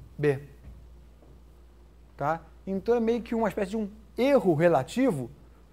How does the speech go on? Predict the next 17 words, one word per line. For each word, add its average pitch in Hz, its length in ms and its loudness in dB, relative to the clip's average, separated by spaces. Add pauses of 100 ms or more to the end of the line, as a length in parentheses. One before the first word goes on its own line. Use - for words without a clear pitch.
(160)
do 208 160 2
forçante, 214 840 0
ou 151 80 -10
seja, 170 220 0
dos 180 120 -6
meus 208 200 2
dados. 151 340 4 (2000)
Certo? - 360 2 (1300)
Todo 151 140 0
mundo 143 120 0
de 131 60 0
acordo? 151 460 0 (2500)
E 202 100 0
agora 214 640 8 (160)
vem, 151 500 2
então, 170 320 0
a, 170 60 2